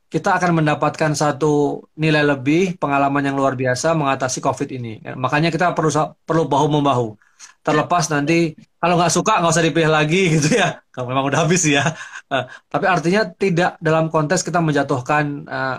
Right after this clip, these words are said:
pemimpin kita dalam, dalam, eh, masa-masa seperti ini. Kita harus bersatu.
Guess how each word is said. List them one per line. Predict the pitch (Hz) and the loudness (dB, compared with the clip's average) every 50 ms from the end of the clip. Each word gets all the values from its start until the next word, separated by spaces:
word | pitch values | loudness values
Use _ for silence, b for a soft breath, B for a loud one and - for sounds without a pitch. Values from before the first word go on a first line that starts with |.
| - - _ _ - - - - | -10 -16 _ _ -16 -14 -12 -8
pemimpin | 151 147 139 143 143 139 147 139 | -8 -6 -2 -2 -2 0 -2 -2
kita | 139 127 139 135 160 165 156 | -2 -4 -4 -2 -2 0 0
dalam, | 147 135 131 131 131 135 - - | 0 0 0 0 -2 -4 -8 -8
dalam, | - 123 123 127 127 127 123 123 | -6 -4 -4 -2 -4 -6 -8 -10
eh, | - 117 127 123 120 113 | -8 -6 -6 -6 -6 -6
masa-masa | 120 127 127 - - 135 127 117 139 127 | -6 -6 -4 -2 -2 -2 -2 -2 -4 -4
seperti | 123 123 127 120 - 127 123 117 | -4 -6 -6 -6 -6 -8 -8 -8
ini. | 113 | -10
Kita | 110 - 135 160 | -8 -4 -4 -4
harus | 143 | -4
bersatu. | 127 127 120 135 123 123 - 117 107 | -4 -6 -4 -4 -4 -4 -6 -10 -14